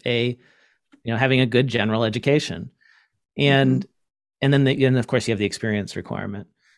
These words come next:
Speaker 1: I feel
Speaker 2: Right.
Speaker 1: like the, the exam and the education have become kind of conflated and mixed up.
Speaker 2: Well, and what I sometimes hear from the leaders of the profession is that that was a way to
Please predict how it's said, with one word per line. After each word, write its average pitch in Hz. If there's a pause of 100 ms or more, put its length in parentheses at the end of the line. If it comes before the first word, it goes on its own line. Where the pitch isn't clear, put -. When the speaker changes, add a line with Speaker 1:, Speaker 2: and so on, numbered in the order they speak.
Speaker 1:
I -
feel 175
Speaker 2:
Right. 196
Speaker 1:
like 180
the, 131
the 135
exam 147
and 127
the 127
education 123
have 104
become 113
kind 117
of 95 (380)
conflated 120
and 104
mixed 107
up. 92 (1500)
Speaker 2:
Well, 247
and 240 (100)
what 240
I 233
sometimes 226
hear 196
from 175 (160)
the 170 (500)
leaders 170
of 165
the 160
profession 160
is 160
that 156
that 180
was 226
a 214
way 175
to 165